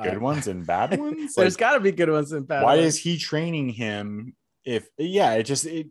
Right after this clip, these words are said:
Speaker 1: there's, there's so much <laughs> left unchecked and, and so much confusion going on. The fact that you pointed out, like, that they don't really, they focus on his time in Scotland. They don't really focus on any other time frames other than two. And they bring one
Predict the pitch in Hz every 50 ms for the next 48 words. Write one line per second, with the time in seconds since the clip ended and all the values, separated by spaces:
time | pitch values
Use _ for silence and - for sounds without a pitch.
0 | _ 139 120 117 135 131 123 113 - - - _ _ _ _ _ - 127 123 -
1 | - - - 151 156 156 151 143 147 - 113 117 107 127 - - _ _ 113 104
2 | 127 123 117 117 113 - _ - - - 92 101 - - _ - - _ _ 127
3 | 110 104 98 95 95 - - - - - - - 113 110 - - - 123 117 117
4 | 117 120 113 107 - - - 117 104 - 101 98 98 98 110 110 104 101 101 101
5 | 101 101 104 104 110 - - - - _ _ _ - 131 113 117 101 127 123 120
6 | - 127 113 107 95 120 110 107 101 101 98 98 101 98 - _ - 95 90 80
7 | - _ - 98 85 - 101 98 95 87 - 98 95 98 101 - 101 98 95 95
8 | 92 92 87 95 95 107 98 - - - 196 196 190 - 185 175 - 151 139 131
9 | 123 117 117 - _ _ _ _ _ _ - - 131 123 - - - 120 113 104
10 | 101 95 - - 95 85 80 80 80 80 85 85 107 123 139 160 165 147 143 143
11 | 127 123 120 - 120 107 98 113 107 104 98 95 95 95 - _ - - - _
12 | _ _ _ _ _ _ - - - - - - _ _ - - 135 139 139 135
13 | 127 117 110 104 - - 107 107 101 - 104 98 92 95 98 98 87 90 92 92
14 | 95 - 226 220 139 90 73 - - 92 95 95 92 90 87 - 101 104 104 101
15 | 101 98 95 92 95 - 95 101 135 156 143 120 117 110 113 120